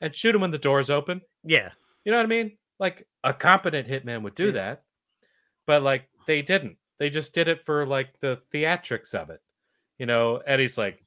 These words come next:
Speaker 1: he throws her down, you know, lays on top of her to protect her, you know, like, like a real, you know,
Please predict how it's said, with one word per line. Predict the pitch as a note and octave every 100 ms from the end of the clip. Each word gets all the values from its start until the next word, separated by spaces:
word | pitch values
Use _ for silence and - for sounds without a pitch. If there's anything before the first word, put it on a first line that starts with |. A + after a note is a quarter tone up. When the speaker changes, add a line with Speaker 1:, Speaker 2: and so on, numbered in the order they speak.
| -
Speaker 1:
he | E3
throws | D#3+ D3+ D3 C#3
her | G#2+
down, | F#2 D3 D3 D3+ D3+ D3 C3+
you | A#2
know, | A2+ A2
lays | C#3+ E3+ D#3+ D3
on | D3 C#3
top | D3+ D#3 D3+
of |
her | D3 D3+
to | C3+
protect | - - F3 D#3+ -
her, | D#3+ D#3 D#3 D3+
you | C#3+
know, | C3+ C3
like, | B2 A#2+ _ _ _ _ -
like | B2+ A#2
a |
real, | A2+ D3 D#3+ D#3 D3 B2+ _
you | C3
know, | B2 A#2 G#2 F#2